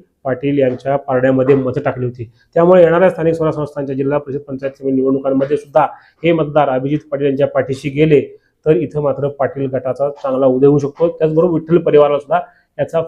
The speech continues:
फायदा होऊ शकतो. आता परिचारकांनी या भागामध्ये, प्रणव परिचारक युवा नेते यांना, त्यांचे दौरे माढा भागामध्ये वाढलेले आहेत. याचबरोबर आता रणजित शिंदे, विक्रम शिंदे, विमलदादा शिंदे यांचे चिरंजीव हे आता भाजपमध्ये आलेत,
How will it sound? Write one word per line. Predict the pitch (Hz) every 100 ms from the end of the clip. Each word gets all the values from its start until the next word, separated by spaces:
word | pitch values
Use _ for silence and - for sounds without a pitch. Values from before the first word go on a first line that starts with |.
| -
फायदा | 151 151
होऊ | 175 165
शकतो. | 156 147 - 95 - _ _
आता | 156 175
परिचारकांनी | 170 170 180 170 170 165 165
या | 151
भागामध्ये, | 147 147 151 156 151
प्रणव | 147 139 147
परिचारक | 143 139 143 131
युवा | 131 139
नेते | 135 139 127 120
यांना, | 123 135 131
त्यांचे | - _ 139 135
दौरे | 139 139 151 156 156 _ _ _
माढा | 147 139
भागामध्ये | 139 139 139 143 143
वाढलेले | 135 131 139
आहेत. | 135 -
याचबरोबर | 135 147 147 147 147
आता | 143 143
रणजित | 135 131 143
शिंदे, | - 139 135
विक्रम | 135 135 135
शिंदे, | 131 135 127
विमलदादा | 123 127 135 139
शिंदे | 139 135
यांचे | 139 139
चिरंजीव | 139 143 139 135
हे | - _ _ -
आता | 143
भाजपमध्ये | 135 117 127 143 139 139
आलेत, | 139